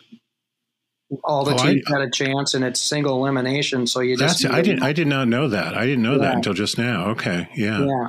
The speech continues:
Speaker 1: So we had lost one game against, well, we lost our series against Bethel because they had a, a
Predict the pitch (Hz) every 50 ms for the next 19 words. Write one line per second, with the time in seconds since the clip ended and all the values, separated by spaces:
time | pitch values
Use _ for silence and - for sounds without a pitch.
0 | - _ _ _ _ _ _ _ _ _ _ _ _ _ - - - 160 143 143
1 | 156 170 175 156 147 151 156 151 143 - 147 131 147 151 147 139 139 143 143 139
2 | 139 135 127 131 131 120 - - - - - - _ - 151 139 135 135 139 139
3 | 143 151 165 175 160 - - 131 123 123 120 - - 160 170 165 139 123 117 123
4 | 120 131 123 120 - 113 131 131 135 135 - 131 117 113 113 - _ _ _ _
5 | _ _ _ _ _ _ _ _ _ _ _ _ _ _ - - 127 123 - 135
6 | 127 123 135 135 135 120 135 131 127 127 123 123 120 117 113 - - - _ _
7 | _ _ _ - _ _ - 131 123 123 120 117